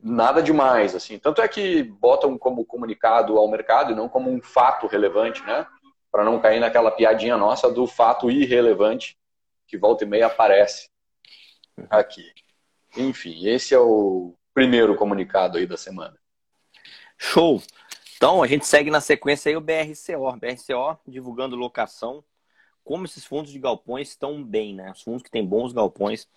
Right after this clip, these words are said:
Speaker 2: estão bem. Então, no dia vinte e seis de setembro, ele informou que uma lo-, uma locação de onze mil oitocentos e seis metros no imóvel Bresco Canoas, pertinho da sua terra lá, né?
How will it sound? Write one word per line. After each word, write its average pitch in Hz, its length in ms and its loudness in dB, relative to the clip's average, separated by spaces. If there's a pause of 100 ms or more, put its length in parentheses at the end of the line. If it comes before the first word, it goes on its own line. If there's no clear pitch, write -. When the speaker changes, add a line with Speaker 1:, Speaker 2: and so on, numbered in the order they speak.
(380)
Speaker 2:
estão 113 200 0
bem. 95 200 -2
Então, 113 420 -6
no 107 140 -8
dia 123 100 -2
vinte 127 120 -4
e - 20 0
seis 160 100 -2
de - 60 -20
setembro, 135 480 -6
ele 120 80 -8
informou 127 280 -8
que 131 120 -12
uma 127 140 -6
lo-, 123 140 -8 (440)
uma 104 260 -4
locação 107 560 -6
de 107 500 -10
onze 151 360 -6
mil 139 320 -4
oitocentos 156 340 -8
e 131 100 -18
seis 139 220 -2
metros 117 320 -6 (500)
no 120 140 -4
imóvel 123 480 0
Bresco 120 580 -8
Canoas, 120 840 -10 (540)
pertinho 107 320 -12
da 131 80 -12
sua - 140 -12
terra 110 320 -6
lá, 90 200 -12
né? 95 100 -16